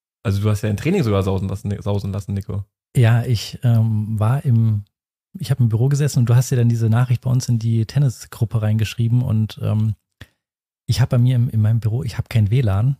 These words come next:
Speaker 2: das ist richtig mies und, ähm,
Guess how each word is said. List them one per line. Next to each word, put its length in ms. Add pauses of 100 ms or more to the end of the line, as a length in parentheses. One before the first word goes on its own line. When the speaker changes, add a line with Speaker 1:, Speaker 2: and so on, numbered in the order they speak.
(100)
Speaker 2:
das 160
ist 140
richtig 260
mies 340 (500)
und, 360
ähm, 400